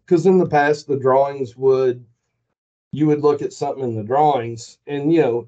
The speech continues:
industry standards, especially coming from a mod background, you know, uh, every slotted hole gets a flat washer.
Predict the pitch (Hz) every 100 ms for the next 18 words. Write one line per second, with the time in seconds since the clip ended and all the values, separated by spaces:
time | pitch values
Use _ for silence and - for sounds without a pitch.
0 | - 180 180 - 147 127 139 139 139 120
1 | - 143 139 123 117 131 120 120 113 110
2 | 113 123 127 107 110 104 117 113 110 107
3 | 110 _ _ _ _ _ - 135 123 113
4 | 104 - _ - 127 117 104 90 - _
5 | _ _ _ _ _ _ _ 151 151 143
6 | - 143 123 113 117 120 101 98 95 110
7 | 104 - 82 - _